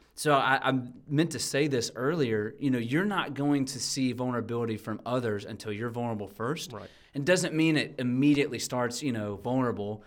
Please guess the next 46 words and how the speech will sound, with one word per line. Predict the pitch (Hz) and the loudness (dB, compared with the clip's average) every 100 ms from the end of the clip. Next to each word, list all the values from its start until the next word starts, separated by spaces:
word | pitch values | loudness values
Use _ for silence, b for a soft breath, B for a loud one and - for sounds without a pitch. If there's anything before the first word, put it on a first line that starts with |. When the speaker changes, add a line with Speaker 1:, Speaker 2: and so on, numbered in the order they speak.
| B | B
Speaker 1:
your | 120 | -6
first | 127 117 | -4 -2
meeting. | 120 131 120 117 | 0 0 0 -2
It | 117 | -4
may | 113 | -6
take | - 110 | -6 -10
time, | - 139 139 135 | -6 -2 0 0
relationships | 113 107 110 113 - 113 107 | -2 -4 -6 -6 -10 -12 -12
are | |
built, | 95 117 123 - - B B B B 117 | -6 -2 0 -2 -10 B B B B -2
but | 135 131 117 | 2 2 2
you | 131 170 | 0 -2
can't | 175 185 131 | -2 -4 -4
expect | - - 139 - | -4 -4 -4 -4
from | 127 | -8
others | - 123 113 107 | -4 -2 -2 -4
what | - | -6
you're | 113 | -4
not | 110 101 | -4 -4
doing. | 101 110 151 165 B B B | -6 -4 -6 -8 B B B
And | 113 | -6
vulnerability | 104 135 151 131 135 131 123 | 0 2 4 4 2 2 0
breeds | 117 123 107 | -2 -2 -2
vulnerability. | 107 110 104 101 110 113 113 - b b | -4 -4 -4 -4 -6 -6 -10 -14 b b
So | - | -2
as | 131 113 | 0 0
you | 135 180 | 0 0
share | - 147 | 0 0
your | 123 127 156 | 0 -2 -4
struggles, | - 131 120 117 110 - | -4 -4 -2 -4 -4 -8
you | 127 127 | -2 0
wanna | 135 135 | 2 2
see | 117 - 127 | 0 -2 -2
them | 120 127 131 | 0 -2 -2
open | 117 113 110 | -6 -4 -4
up. | 117 107 113 | -4 -4 -6
And | 107 | -6
so | - 110 107 | -2 0 0
a | 101 | -2
question | - 143 - 127 | -4 -4 -2 -2
to | 110 | 0
ask | 117 - | -2 -4
yourself, | 113 117 117 | -6 -4 -6
if | 110 | -4
you're | 127 120 | 0 2
relational, | 107 156 - 110 104 | 2 0 -2 -4 -6